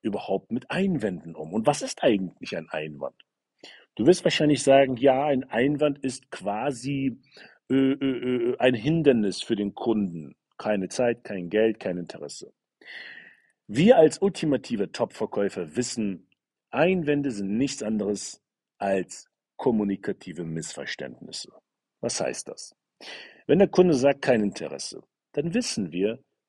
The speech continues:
zu achtzig Prozent ist es so, dass der Kunde dir überhaupt gar nicht zugehört hat, worum es geht.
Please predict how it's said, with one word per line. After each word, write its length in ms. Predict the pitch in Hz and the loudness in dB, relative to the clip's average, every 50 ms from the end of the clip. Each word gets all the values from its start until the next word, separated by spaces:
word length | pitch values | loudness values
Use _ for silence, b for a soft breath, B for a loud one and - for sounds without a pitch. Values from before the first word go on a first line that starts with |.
| _ _ _ _ _ _ _ _ - | _ _ _ _ _ _ _ _ -16
zu 140 | - - - _ | -14 -14 -4 _
achtzig 480 | - 196 190 - - - - 143 - - | 6 6 6 6 2 -10 -10 -10 -10 -10
Prozent 440 | - - 117 - - 113 104 92 - | -6 -6 -6 -2 0 -2 -2 -2 -4
ist 140 | 87 - 92 | -10 -12 -12
es 100 | 85 - | -10 -6
so, 120 | - 101 | -4 -4
dass 140 | 90 - - | -4 -4 -8
der 100 | - - | -12 -12
Kunde 260 | - - 101 104 98 | -8 -4 -2 -2 0
dir 100 | 90 98 | 0 0
überhaupt 260 | 90 90 92 90 - | -2 -2 -4 -6 -4
gar 100 | - 87 | -4 -4
nicht 180 | 82 87 - - | -4 -4 -6 -6
zugehört 460 | - - 240 202 131 87 82 78 - | -4 -2 0 0 0 0 -2 -4 -6
hat, 160 | 82 - - | -8 -12 -10
worum 220 | 87 73 76 71 69 | -12 -10 -12 -12 -12
es 160 | - - - | -14 -14 -14
geht. 240 | - - - - | -14 -16 -16 -18